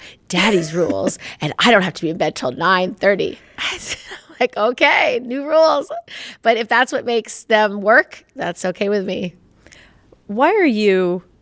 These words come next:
Speaker 2: the person to be president? Why are you the right person for this really huge job at this particular time?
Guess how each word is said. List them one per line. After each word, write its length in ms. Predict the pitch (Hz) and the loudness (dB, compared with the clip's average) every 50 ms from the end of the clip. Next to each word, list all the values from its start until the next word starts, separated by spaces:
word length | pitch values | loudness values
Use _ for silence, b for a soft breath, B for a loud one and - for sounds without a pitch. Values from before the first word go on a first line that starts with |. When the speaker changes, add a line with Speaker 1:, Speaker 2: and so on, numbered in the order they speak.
| _ _ _ _ - | _ _ _ _ -12
Speaker 2:
the 300 | 180 170 170 220 220 214 | -8 -2 0 0 0 0
person 600 | - - 185 165 151 - - 160 156 151 147 147 - _ | 0 -4 -4 -4 -4 -6 -6 -6 -6 -6 -8 -10 -12 _
to 100 | - - | -10 -8
be 100 | 156 165 | -6 -6
president? 460 | 156 - 160 - - - 170 - - | -6 -6 -8 -10 -10 -10 -12 -10 -4
Why 160 | 180 202 220 233 | 0 2 4 4
are 120 | 226 208 | 4 4
you 520 | 208 190 196 202 202 196 196 190 165 - - - | 2 0 0 2 2 2 2 0 -2 -6 -12 -4
the 100 | - 190 | -2 -2
right 300 | 175 151 170 165 165 - | 0 2 0 0 -2 -4
person 560 | _ - - 143 151 - - 151 135 135 131 131 - | _ -12 -12 -10 -10 -8 -8 -8 -8 -8 -10 -12 -12
for 160 | _ - 175 | _ -4 -4
this 420 | 156 139 170 170 160 - - - - _ _ | -4 -2 -2 -2 -2 -2 -2 -4 -4 _ _
really 460 | 175 170 160 170 175 180 180 175 185 | -12 -8 -6 -2 0 0 0 0 -2
huge 360 | 160 - 185 165 156 143 - - | -4 -4 -6 -6 -6 -8 -10 -8
job 400 | 147 131 117 110 113 110 - - - _ _ _ | -8 -6 -4 -4 -6 -6 -8 -12 -16 _ _ _
at 140 | - 165 147 - _ _ _ | -8 -8 -8 -10 _ _ _
this 200 | - 180 160 - | -4 -4 -4 -4
particular 500 | - - 160 - 151 147 - 127 - - | -8 -12 -10 -10 -12 -10 -10 -10 -10 -10
time? 380 | - - - - - - - | -10 -12 -14 -14 -14 -14 -16